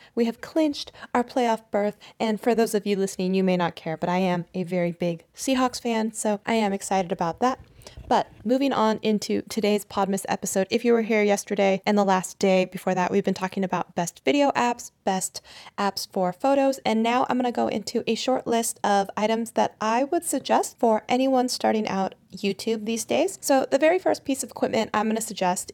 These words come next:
you may or may not agree, I would say your cell phone. For most of us, we have a smartphone that is probably capable of recording in ten eighty p, which is high definition.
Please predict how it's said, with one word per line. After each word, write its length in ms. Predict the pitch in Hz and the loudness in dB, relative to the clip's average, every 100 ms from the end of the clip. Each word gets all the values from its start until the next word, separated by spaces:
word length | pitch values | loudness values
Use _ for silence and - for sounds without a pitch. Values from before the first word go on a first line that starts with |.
| - | -6
you 500 | 226 247 240 240 233 | 0 2 4 4 2
may 280 | 226 214 | 2 2
or 60 | 214 | 2
may 140 | 214 | 2
not 140 | 208 - | 0 0
agree, 340 | 202 202 214 - | -2 -2 -4 -4
I 240 | 220 247 | -2 0
would 160 | 311 339 | 0 -2
say 520 | - 262 247 240 240 - | -2 0 2 2 0 -4
your 160 | - 233 | -2 2
cell 200 | 202 202 | 2 2
phone. 320 | 202 196 196 - | 0 -6 -8 -12
For 320 | - 254 - | -2 -2 -2
most 380 | 208 208 208 - | 0 2 2 0
of 80 | 285 | 2
us, 300 | 320 392 - | 2 2 -2
we 80 | 254 | -2
have 140 | 226 | 0
a 40 | |
smartphone 680 | 220 - 196 - 233 254 262 | -2 -2 -4 -2 -2 -2 -2
that 140 | 233 220 | -2 0
is 120 | 208 | -2
probably 540 | - 202 220 220 233 | -2 -2 0 -2 -4
capable 480 | 220 214 202 - 214 | -4 -6 -6 -4 -4
of 140 | 214 | -2
recording 460 | 202 - 190 196 202 | -6 -4 -4 -2 -6
in 460 | - 190 185 180 185 | -4 -2 -2 -2 -4
ten 180 | - 185 | -6 -4
eighty 200 | 190 214 | -2 -4
p, 360 | 226 - 196 247 | -6 -6 -4 -2
which 160 | 254 269 | -2 -2
is 100 | 269 | -2
high 140 | 269 | 0
definition. 580 | 294 294 240 220 254 | 0 0 -2 -2 -2